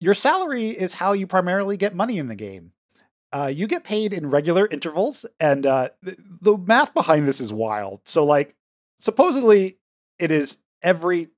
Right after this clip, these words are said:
twenty-four thousand five hundred and seventy-five steps you will get paid. However, each step your character makes is a different number of steps depending on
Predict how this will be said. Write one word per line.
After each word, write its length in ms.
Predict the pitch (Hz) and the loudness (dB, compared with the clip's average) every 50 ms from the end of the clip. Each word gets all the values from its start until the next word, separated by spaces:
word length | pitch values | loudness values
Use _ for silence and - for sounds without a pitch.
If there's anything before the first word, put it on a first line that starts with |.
| _ _ | _ _
twenty-four 460 | - - 208 226 294 277 - 349 302 - | -6 -2 -2 -2 -2 -2 -4 -4 -4 -2
thousand 560 | - - 180 175 175 175 - 165 160 160 - | -2 0 2 2 2 2 0 -2 -6 -6 -6
five 300 | - - 151 151 160 - | -4 -2 -2 -2 -2 -2
hundred 280 | 175 165 156 170 165 | -4 -6 -6 -6 -6
and 120 | 156 147 127 | -6 -6 -6
seventy-five 540 | - - 131 135 143 139 - 143 131 127 - | -6 -8 -8 -6 -8 -8 -4 -4 -4 -4 -4
steps 680 | - - - - 131 107 - _ - - - - - _ | -6 -8 -8 -8 -10 -10 -10 _ -14 -12 -12 -14 -16 _
you 120 | - 120 | -12 -10
will 120 | 117 120 117 | -8 -8 -8
get 180 | 120 127 - | -10 -10 -12
paid. 360 | - - 123 107 101 - - - - - - - _ _ _ _ | -12 -14 -14 -14 -14 -16 -20 -20 -20 -20 -20 -20 _ _ _ _
However, 540 | - 180 208 220 240 190 190 165 151 - _ _ | 2 4 4 4 4 4 2 2 0 -2 _ _
each 240 | - 214 247 - - | -6 -4 -4 -4 -4
step 420 | - - - - 185 190 202 - 156 | -6 -6 -2 2 2 2 2 0 -4
your 100 | 160 139 | -10 -10
character 580 | - - - 156 151 175 196 185 - 226 220 214 | -10 -6 -4 -2 0 0 -2 -4 -4 -6 -4 -4
makes 340 | 214 220 269 277 - - | -4 -4 -6 -6 -10 -12
is 160 | - - 143 131 | -12 -8 -4 -4
a 80 | 147 120 | -4 -4
different 460 | 98 - 135 135 - - 180 175 143 | -4 -2 -2 -2 -2 -2 -4 -4 -4
number 400 | 139 139 143 151 143 151 143 127 | -4 -6 -4 0 2 2 2 2
of 80 | 113 | 0
steps 540 | - - - - - 120 147 - - - - | -2 -6 -6 -6 -6 -6 -6 -6 -8 -10 -10
depending 480 | - 156 - - 147 147 143 147 139 131 | -8 -8 -4 -2 -2 -2 0 -2 -2 -2
on 320 | 123 123 123 120 117 110 | -2 -2 -2 -4 -6 -8